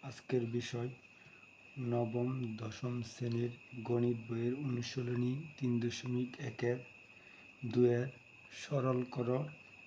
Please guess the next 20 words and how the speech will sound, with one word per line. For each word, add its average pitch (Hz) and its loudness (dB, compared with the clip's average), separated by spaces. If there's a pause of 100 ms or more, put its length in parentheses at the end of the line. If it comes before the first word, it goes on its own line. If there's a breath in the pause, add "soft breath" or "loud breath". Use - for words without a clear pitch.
(260)
খ - -4
নাম্বার 120 2
অঙ্কটা 120 -2 (440)
করব। 101 -10 (2000 loud breath)
এটা 127 4
একটা 127 -2
আমরা 139 2 (240)
করব। 104 -4 (640)
এখানে 135 2 (320)
সেভেন 127 2 (140)
পি 127 0 (380)
প্লাস 123 0 (180)
থ্রি 123 2
কিউ 131 2 (140)
মাইনাস 123 0 (200)
ফাইভ 120 0
আর 123 2 (300)
হোল 127 2
স্কয়ার 120 -6 (220)
মাইনাস 120 0